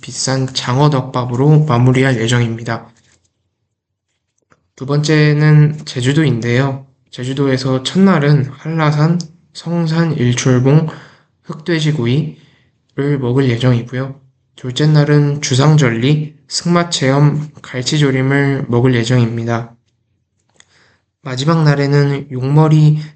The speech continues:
해안과 제주도의 수제 초콜릿 만들기, 해물 뚝배기를 먹으며 여행을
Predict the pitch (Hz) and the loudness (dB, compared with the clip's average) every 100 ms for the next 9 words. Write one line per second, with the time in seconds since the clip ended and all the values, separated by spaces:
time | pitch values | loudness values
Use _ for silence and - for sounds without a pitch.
0 | - 156 143 127 139 151 - - - 131 | -6 -2 0 0 -2 -4 -14 -14 -8 -2
1 | 143 131 120 120 147 - - - - 165 | -2 0 -2 0 -2 -8 -18 -14 -6 -4
2 | 160 - - - 170 151 120 120 120 131 | -4 -6 -4 0 0 0 0 0 0 0
3 | 147 - - _ - 165 170 170 160 160 | -2 -4 -14 _ -8 -4 0 0 -2 -8
4 | 151 170 151 147 143 - - _ - 190 | -2 -2 0 -2 -2 -4 -12 _ -20 -10
5 | 147 156 160 160 - - 123 127 131 151 | -2 -2 -2 -6 -14 -12 -6 -2 2 4
6 | 147 117 123 131 143 147 - | 4 2 2 2 2 2 -2